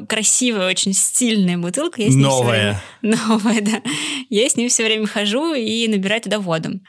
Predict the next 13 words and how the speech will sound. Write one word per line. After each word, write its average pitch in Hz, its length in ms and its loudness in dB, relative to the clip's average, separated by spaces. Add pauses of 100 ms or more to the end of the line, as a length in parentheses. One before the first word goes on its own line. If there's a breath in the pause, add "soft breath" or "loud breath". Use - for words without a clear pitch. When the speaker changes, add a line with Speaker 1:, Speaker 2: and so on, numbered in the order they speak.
(140)
Speaker 1:
А 220 180 0
у 214 40 2
меня 277 260 4
экошопер. 220 600 0 (140)
Я 233 100 0
всегда 220 320 -2
в 214 40 -2
магазин 208 440 -2
хожу 196 340 -4
с, - 220 -2
только 214 300 -2
с - 100 0
экошопером. 285 720 -2